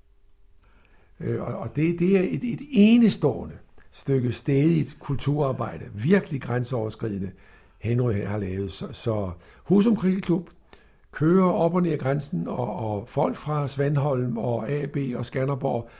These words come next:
og hvad ellers de danske gode cricketklubber kommer herned.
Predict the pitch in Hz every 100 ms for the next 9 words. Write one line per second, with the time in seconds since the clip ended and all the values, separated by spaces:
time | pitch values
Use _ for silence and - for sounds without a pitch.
0 | - - 117 131 123 135 131 - - 120
1 | 123 120 127 - 123 131 131 127 123 127
2 | 123 - - - _ - - 135 127 120